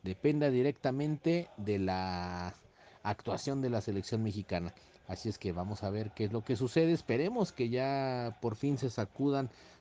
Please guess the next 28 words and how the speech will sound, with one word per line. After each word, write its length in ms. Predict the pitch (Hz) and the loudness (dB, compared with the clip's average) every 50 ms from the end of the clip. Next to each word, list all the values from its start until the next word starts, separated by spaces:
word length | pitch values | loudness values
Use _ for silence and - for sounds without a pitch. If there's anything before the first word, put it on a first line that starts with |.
| _ _ | _ _
todos 320 | - 156 156 156 143 - - | 4 6 6 6 6 4 2
esos 260 | 147 - - 147 - | 0 0 0 -2 0
fantasmas 640 | - 160 165 170 160 185 180 170 170 170 156 - - | 0 2 2 2 2 0 0 0 0 0 -2 -2 -2
que 140 | - 117 117 | -2 -2 -2
han 140 | 123 127 | -2 -2
estado 760 | 127 120 - - 131 131 127 135 135 135 135 131 135 135 135 - | -4 -4 0 0 0 0 2 2 2 2 2 2 2 0 0 0
presentes. 720 | - 180 190 180 - 220 220 220 202 - 311 302 - - - - - - _ - - - - - - | 4 6 6 6 6 6 4 4 4 2 0 0 0 -4 -10 -16 -20 -20 _ -20 -20 -20 -20 -12 -6
Y 140 | - 85 160 | -4 -2 -2
bueno, 260 | 190 190 - 92 - - - - - - - 85 | 0 -2 -2 -4 -8 -14 -18 -20 -20 -20 -20 -16
vamos 480 | - - 80 87 98 107 110 98 - | -14 -10 -8 -6 -4 -4 -4 -4 -2
a 60 | - | -2
ver 200 | 90 98 107 101 | -2 -2 -4 -4
qué 160 | - - 110 101 | -4 -4 -2 -2
nos 200 | 101 95 92 95 | -2 -2 -2 -4
depara 420 | 95 87 - 92 92 87 85 80 | -4 -4 -2 -2 -2 -2 -2 -4
esto. 300 | 80 - - - - - - - - - _ _ - - | -6 -10 -12 -16 -20 -20 -20 -20 -20 -20 _ _ -18 -12
Así 240 | - 92 - 120 117 | -12 -6 -4 -4 -2
que 160 | - - 123 | 0 2 4
vamos, 360 | 127 165 180 180 180 160 - 147 | 6 8 8 8 6 2 2 0
equipo 300 | 131 - 127 120 120 110 | -2 -2 -2 -2 -2 -4
tricolor, 500 | - 110 101 - 104 104 98 98 95 92 | -2 -2 -2 -2 -2 -2 -2 -2 0 4
vamos, 380 | 131 165 170 156 135 120 120 | 4 4 4 4 2 0 0
vamos, 300 | 139 151 156 156 147 143 | 0 0 0 2 2 4
vamos, 400 | 143 165 170 170 165 151 131 - | 4 4 4 6 4 2 2 2
que 120 | - 113 101 | 0 0 0
sí 180 | - 180 180 | 2 2 4
se 100 | 170 180 | 4 4
puede. 480 | 151 165 170 147 123 117 104 90 87 | 4 4 4 6 6 6 4 2 0